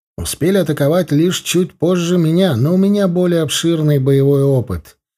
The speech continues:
Поэтому я встал с земли целехонький, а они повалились на нее сильно подраненные, но не убитые.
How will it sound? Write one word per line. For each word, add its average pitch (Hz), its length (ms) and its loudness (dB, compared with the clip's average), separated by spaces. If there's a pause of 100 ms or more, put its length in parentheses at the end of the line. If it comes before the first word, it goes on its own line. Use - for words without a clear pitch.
(540)
Поэтому 180 480 0
я 147 180 -2
встал 123 340 -2
с 101 40 -4
земли 110 400 -2
целехонький, 220 800 0
а 185 180 -4
они 247 200 0
повалились 190 680 0
на 170 60 2
нее 151 420 0
сильно 180 420 0
подраненные, 135 1000 2 (200)
но 170 200 -2
не 214 100 0
убитые. 87 720 -4